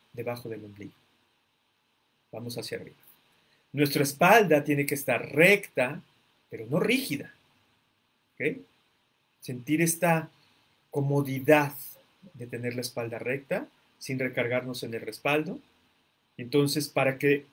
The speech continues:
tengamos una espalda recta con comodidad, vamos a hacer un poquito para atrás nuestros hombros y dejarlos caer,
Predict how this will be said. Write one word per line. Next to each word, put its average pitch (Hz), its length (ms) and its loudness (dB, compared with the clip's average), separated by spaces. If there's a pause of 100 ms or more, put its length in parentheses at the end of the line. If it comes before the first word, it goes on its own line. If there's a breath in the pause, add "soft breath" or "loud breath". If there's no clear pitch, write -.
(340)
tengamos 175 400 -2
una 202 80 -4
espalda 160 360 -2
recta 151 500 -4 (140)
con 120 120 -10
comodidad, 120 580 -8 (480 soft breath)
vamos 170 260 0
a 175 40 -2
hacer 170 220 0
un 170 120 -2
poquito 175 540 -8
para 156 160 0
atrás 139 300 -4
nuestros 131 380 -12
hombros 147 460 -8
y 131 60 -14
dejarlos 120 540 -10
caer, 107 260 -10